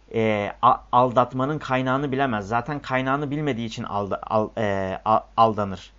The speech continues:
Eğer zaten sebebini bilse adam zaten ona göre tedbir alır ve aldatamazsın onu. O yüzden sen ona bir şey yaptığın zaman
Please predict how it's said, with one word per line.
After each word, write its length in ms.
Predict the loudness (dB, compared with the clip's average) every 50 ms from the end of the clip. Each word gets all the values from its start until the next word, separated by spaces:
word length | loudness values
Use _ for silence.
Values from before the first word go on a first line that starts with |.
| -20 -12 -6
Eğer 200 | 0 2 2 2
zaten 380 | 4 4 4 4 4 2 -4
sebebini 480 | -6 -4 -2 -2 0 0 0 -2 -2 -2
bilse 260 | -2 -4 0 2 4
adam 360 | 4 6 4 2 0 0 -4 -8 -14 _ -20 -20 -20 -20 -20 -20 -20 -20 -20 -18 -6
zaten 320 | 4 6 6 6 6 4
ona 200 | 2 2 2 2
göre 240 | 2 2 2 0 0
tedbir 340 | 0 -2 -4 -2 0 2 2
alır 340 | 4 4 4 2 0 0 2
ve 200 | 2 2 2 4
aldatamazsın 680 | 4 4 4 4 2 2 2 2 2 2 -2 -4 -10 -12
onu. 160 | -10 -6 -2
O 100 | -2 0
yüzden 380 | 0 0 2 2 2 2 0 -6 -14 -20 -20 -20 -20 -20 -20 -20
sen 220 | -14 -2 0 0 2
ona 300 | 2 2 2 2 2 2
bir 80 | 0
şey 240 | -2 0 0 2 6
yaptığın 440 | 6 6 6 4 2 0 0 0 2
zaman 380 | 2 2 2 4 2 0 -2